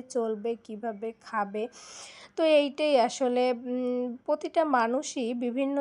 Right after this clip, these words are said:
জায়গা থেকে হ-, মানে অসুখী আছে। আমরা হয়তো উপর থেকে দেখে অনেকেই বুঝতে পারি না,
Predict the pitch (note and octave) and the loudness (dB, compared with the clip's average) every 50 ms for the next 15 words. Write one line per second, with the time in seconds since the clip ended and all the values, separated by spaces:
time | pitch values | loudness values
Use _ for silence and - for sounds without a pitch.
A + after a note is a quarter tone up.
0 | C4+ G#3+ - A#3+ G#3+ G#3+ G#3+ G#3 B3 B3 B3 - C#4 B3 - - B3 A3+ A3+ G#3+ | 0 0 2 2 2 2 2 2 0 -2 0 -2 -4 -4 -2 -4 -4 -2 0 0
1 | G#3 G#3 G#3 A3 G#3+ G#3+ A3+ A3 A3 A3 A3+ A3 G#3+ A3 - - B3+ B3+ - - | 2 0 0 -2 -6 -6 -4 -4 -2 0 0 0 0 0 -2 -4 -8 -8 -4 -2
2 | B3 A3+ G#3+ G#3 - - B3 B3 B3 B3+ B3+ C4 C#4+ C#4+ D4 D4 D4+ D4+ D4 - | 0 0 0 0 -2 -4 -4 -2 -2 -2 0 0 2 2 2 2 0 0 0 2
3 | D4+ C#4+ C#4 C#4 C4+ - - B3+ A3 - B3 B3 B3+ - C#4+ B3+ - C4 A#3+ A3 | 4 6 6 6 6 4 2 -2 -2 -2 -2 -2 -2 -4 -8 -4 -4 -4 -2 0
4 | A3+ A3 A3 - C4+ C4+ A#3+ A#3+ A3 A3+ G#3+ A3 A3+ A3 _ B3 A#3+ A3+ G#3+ G#3+ | 0 -2 -2 -2 -2 0 0 0 0 -2 -4 -4 -6 -8 _ -10 -10 -8 -6 -6
5 | G#3 G#3 - - - A#3 G#3+ G#3+ A3 G#3+ G#3 G3+ G3+ G3+ G#3+ | -8 -8 -6 -4 -4 -4 -2 0 0 0 0 -2 -4 -4 -4